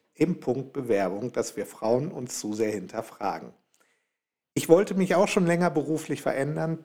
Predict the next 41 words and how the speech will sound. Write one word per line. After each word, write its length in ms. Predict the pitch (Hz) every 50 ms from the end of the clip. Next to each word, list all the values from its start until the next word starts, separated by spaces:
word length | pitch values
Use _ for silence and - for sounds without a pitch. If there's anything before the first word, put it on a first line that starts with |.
| _ _
tue 280 | - 208 220 226 185
es 320 | 139 - - 117 - - -
dann 200 | 139 120 113 117
aber 280 | - 107 101 104 101
nicht. 460 | 95 92 90 87 - - _ - - _ _ _ _ _ _ _ _ _
Der 120 | 139 135
Vergleich 580 | 135 - 147 139 123 147 147 180 226 226 - -
zum 340 | - 170 151 143 139 131 - -
männlichen 500 | 160 147 175 214 226 233 226 185 - 180
Bewerbungskandidaten 1120 | 156 156 156 156 165 175 175 165 143 - - - 151 147 139 135 139 135 143 139 - 131
hat 140 | 127 135 -
mir 100 | 143 131
jetzt 320 | 135 131 127 - - -
neue 300 | - 127 127 151 175 185
Motivation 640 | 180 147 143 - 151 139 139 135 - - 135 127 135
gegeben, 380 | 127 123 - 127 127 123 131 -
einfach 440 | - 135 139 135 135 - 120 - -
mal 320 | 117 113 120 120 107 104
wagen." 540 | 104 110 113 117 123 117 - 78 73 - - _ _ _ _ _ _ _ _ _ _
Das 100 | _ _ _
darfst 240 | - 123 123 - -
du 60 | 139
ihr 160 | 131 131 123
gerne 320 | 113 120 120 123 123 117 -
ausrichten, 520 | 120 123 - - 92 87 - _ _ 98 _ -
Jenny, 220 | 107 113 131 131
das 180 | 131 131 120 -
habe 140 | 127 117
ich 80 | 123 117
hiermit 300 | - 127 120 120 113 -
getan. 500 | - - - - 117 117 127 156 214 240 - - - - - - - - _ _ _ _ _
Und 420 | 156 156 160 160 175 180 - -
ich 120 | 135 - -
würd 200 | 175 180 175 -
gerne 320 | - 156 147 165 170 156
deine 320 | 131 143 131 151 165 190
Meinung 400 | 185 160 151 156 160 165 170 160
mal 160 | 156 151 151 147
dazu 400 | 151 147 143 147 - - 143 135
hören, 180 | 156 131 123
weil 180 | 117 107 104